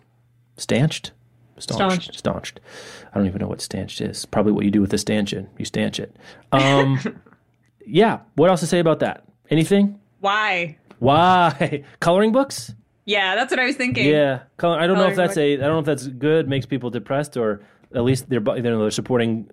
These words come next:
Speaker 1: physical bookstores by buying coloring books. Um, I guess
Speaker 2: I've read a couple of think pieces in the past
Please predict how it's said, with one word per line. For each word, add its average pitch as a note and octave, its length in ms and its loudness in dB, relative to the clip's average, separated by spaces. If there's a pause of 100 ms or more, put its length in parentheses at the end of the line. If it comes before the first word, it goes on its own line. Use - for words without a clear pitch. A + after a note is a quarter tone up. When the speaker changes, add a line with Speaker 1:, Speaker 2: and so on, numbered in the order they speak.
(160)
Speaker 1:
physical A#2 320 -2
bookstores A2 380 -2
by G#2 160 2
buying G#2 260 0
coloring G#2+ 340 0
books. A2+ 340 -2
Um, G#2 420 -2 (800)
I C3+ 100 -2
guess E3+ 460 0 (680)
Speaker 2:
I've C4 140 -4
read A4+ 140 -2
a B3+ 60 -2
couple B3+ 240 -2
of G3 120 -4
think G#3+ 200 -4
pieces G3+ 440 -2
in F#3+ 100 -2
the F#3 60 -2
past F3 480 -4